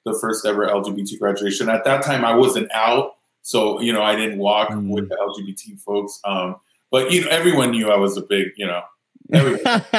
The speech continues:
Speaker 1: Let's be honest
Speaker 2: It's,
Speaker 1: here.
Speaker 2: it's always interesting when you come out to somebody and they're like, "Oh, okay, yeah, I know. Thank you, though."
Speaker 1: Yeah, I mean,
Speaker 2: Um, <laughs>
Speaker 1: hey, we, we knew that, you know, when I was dating a, a girls at U C L A, I remember people would just, you know, but it was cool. It was something, hey, you know, we all go through experiences.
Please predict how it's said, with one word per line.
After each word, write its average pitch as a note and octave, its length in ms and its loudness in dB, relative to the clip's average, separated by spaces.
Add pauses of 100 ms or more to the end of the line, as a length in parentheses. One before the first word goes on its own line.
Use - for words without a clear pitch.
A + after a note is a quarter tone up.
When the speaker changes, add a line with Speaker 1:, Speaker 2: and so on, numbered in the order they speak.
(260)
Speaker 1:
Let's G3 800 0
be B2+ 140 4
honest G#2+ 260 0
Speaker 2:
It's, F#3+ 160 4
Speaker 1:
here. - 200 -8 (340)
Speaker 2:
it's F#3 140 0
always G3 220 2
interesting F#3 340 -2
when D3 100 0
you C#3+ 80 -2
come D3 180 -4
out C#3+ 160 -2
to C#3+ 80 -6
somebody C3+ 300 -4
and B2 100 -2
they're A#2+ 60 -4
like, G#2+ 320 -4
"Oh, B2+ 200 0
okay, B2+ 240 -4
yeah, G#2+ 200 -2
I A2 60 -6
know. F#2+ 160 -6
Thank G2+ 260 -10
you, F#2 60 -10
though." E2 200 -12 (120)
Speaker 1:
Yeah, C#3+ 300 2
I D3+ 400 2
mean, E3+ 60 6
Speaker 2:
Um, - 200 0
<laughs> - 100 -12
Speaker 1:
hey, C3+ 280 2
we, D#3+ 200 -6
we E3 180 -4
knew D#3+ 220 -4
that, B2 280 0 (100)
you B2+ 140 -2
know, G#2+ 200 -2
when A2+ 120 -4
I A2+ 80 -2
was A#2 180 -4
dating A2 380 -6
a, G2+ 380 -6
a G2 300 -6 (260)
girls A2 280 -4
at G2+ 120 -2
U G2 120 -4
C G2 180 -10
L F#2+ 160 -4
A, F#2+ 60 -2
I - 20 -2
remember G2 600 -4
people G2 260 -12
would F#2 100 -8
just, - 360 -16
you - 100 -4
know, E3+ 120 -8 (280)
but G3 120 2
it G#3 100 4
was A3+ 160 0
cool. B3 300 4
It F3 80 6
was F3+ 160 6
something, G3 320 0
hey, G3 160 0
you E3+ 80 -6
know, D3+ 100 -2
we D3 140 -2
all D#3+ 180 2
go - 120 -6
through C3+ 180 0
experiences. - 640 -10